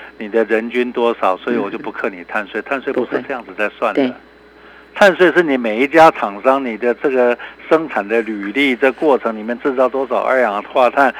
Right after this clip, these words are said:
Speaker 2: 每一个
Speaker 1: 是国际的会计师，
Speaker 2: 环节都算出来。嗯。
Speaker 1: 是国际的会计师跟你算的，但是这个是透明的。
Speaker 2: 嗯。
Speaker 1: 今天很奇怪，就照，我们照了一个M R I，告诉你说你得了癌症了。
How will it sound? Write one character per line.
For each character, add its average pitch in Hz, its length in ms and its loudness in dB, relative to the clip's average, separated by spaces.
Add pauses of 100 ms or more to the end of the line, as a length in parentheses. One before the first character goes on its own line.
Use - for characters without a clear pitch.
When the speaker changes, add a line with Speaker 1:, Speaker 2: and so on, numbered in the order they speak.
Speaker 2:
每 135 140 2
一 156 160 4
个 156 100 4
Speaker 1:
是 131 60 6
国 127 140 8
际 123 200 8
的 123 80 6
会 117 60 8
计 113 40 10
师， 110 60 8
Speaker 2:
环 143 140 8
节 135 80 8
都 143 80 8 (100)
算 139 220 8
出 127 240 4
来。 - 260 0 (120)
嗯。 - 260 -8
Speaker 1:
是 175 60 0
国 143 220 0
际 170 120 0
的 139 100 2
会 147 240 0
计 135 240 -4
师 123 180 -2
跟 135 200 2
你 101 100 -8 (140)
算 113 180 -2
的， 82 180 -10 (120)
但 160 100 0
是 160 160 -2
这 180 120 4
个 117 180 -2
是 131 80 -6
透 131 260 -4
明 82 260 -16
的。 87 140 -10 (140)
Speaker 2:
嗯。 - 100 -6 (420)
Speaker 1:
今 156 80 0
天 170 160 0
很 117 220 -6
奇 - 180 -10
怪， 147 160 0
就 143 140 2
照， 143 220 2
我 120 120 0
们 120 160 -4
照 143 140 4
了 123 100 2
一 120 40 -2
个 123 80 2
M 117 200 -4
R 120 260 4
I， 123 40 -4
告 127 180 2
诉 123 120 -6
你 110 100 -10
说 117 160 -4
你 113 140 -10
得 104 160 -2
了 107 100 0
癌 98 140 -2
症 101 240 -10
了。 98 100 -14